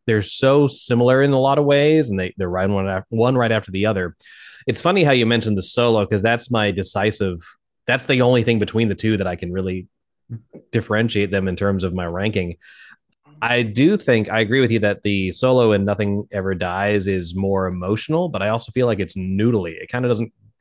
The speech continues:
go anywhere. Uh, whereas the Black Halo one's a lot more Thomas Youngbloody, like, kind of thought out, neoclassical kind of fits the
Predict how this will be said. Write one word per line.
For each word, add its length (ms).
go 460
anywhere. 640
Uh, 260
whereas 520
the 220
Black 260
Halo 300
one's 240
a 60
lot 200
more 160
Thomas 480
Youngbloody, 580
like, 280
kind 180
of 120
thought 360
out, 360
neoclassical 880
kind 240
of 220
fits 360
the 500